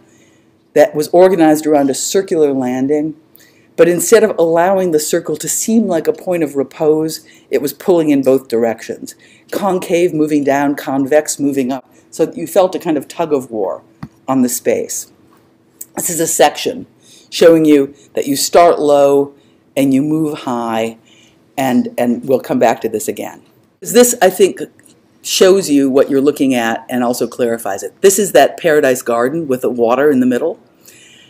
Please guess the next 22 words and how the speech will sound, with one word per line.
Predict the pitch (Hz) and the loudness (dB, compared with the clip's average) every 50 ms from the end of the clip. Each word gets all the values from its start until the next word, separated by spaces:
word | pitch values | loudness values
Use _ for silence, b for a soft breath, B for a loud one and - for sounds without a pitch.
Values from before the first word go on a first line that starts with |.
| b b _ _ _ _ _ - | b b _ _ _ _ _ -2
the | 147 147 | -2 0
two | 147 - - 190 180 | 0 -2 -4 -4 -4
Casino, | - - - 151 147 151 143 135 127 127 143 165 202 208 - - _ _ _ _ _ _ _ _ - - _ - | -2 2 2 2 4 4 2 2 2 0 0 -2 -2 -4 -8 -14 _ _ _ _ _ _ _ _ -20 -14 _ -4
and | 147 156 | 0 0
the | 151 143 | 0 -2
path | - - 196 175 151 156 156 - | -2 -4 -4 -4 -4 -6 -6 -4
moving | 151 143 143 131 131 123 | -2 -2 -2 -2 -2 -4
up | 123 117 - | -4 -4 -4
the | - 120 | -6 -6
hill. | - - 131 110 101 - 98 - - _ _ _ b b b b b b b b b | -4 -4 -6 -6 -6 -8 -10 -16 -20 _ _ _ b b b b b b b b b
And | b 160 170 180 | b -2 0 2
these | 208 220 202 | 2 2 2
are | 185 175 160 | 2 2 0
drawings | 131 143 156 165 170 175 175 160 139 127 120 120 - | -2 -2 0 0 2 2 2 2 2 0 -2 -4 -6
from | - - 151 143 | -6 -4 -2 -2
a | 143 | -2
book | 127 127 123 151 151 147 - - - _ _ | -4 0 2 2 2 2 0 -8 -20 _ _
by | - 135 131 127 123 120 120 117 - _ _ | -4 -2 0 0 0 0 0 -2 -6 _ _
Charles | - - 180 175 170 160 151 151 - - | -12 -6 -4 -2 0 0 -2 -2 -4 -6
Moore | 135 143 147 139 120 101 104 113 131 - | -4 -2 -2 -2 -2 -2 -2 -4 -4 -6
and | - 117 120 120 | -8 -12 -12 -8
collaborators | - 135 123 120 113 120 117 117 113 110 110 113 113 117 - b | -4 -2 -2 0 0 -2 -2 -2 -2 0 0 -2 -4 -4 -6 b